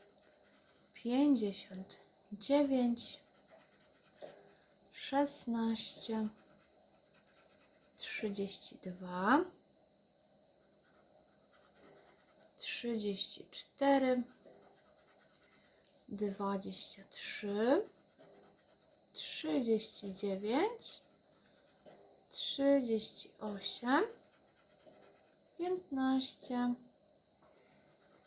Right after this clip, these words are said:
Czterdzieści dziewięć. Dwadzieścia dwa.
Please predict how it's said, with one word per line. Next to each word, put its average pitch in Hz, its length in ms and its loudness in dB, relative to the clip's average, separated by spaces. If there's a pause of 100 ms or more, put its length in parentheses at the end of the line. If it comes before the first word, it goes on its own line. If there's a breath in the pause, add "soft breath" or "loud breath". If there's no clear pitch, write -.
(1120 soft breath)
Czterdzieści 214 920 -4 (180)
dziewięć. 254 800 2 (760)
Dwadzieścia 202 1080 -4 (380)
dwa. 247 460 2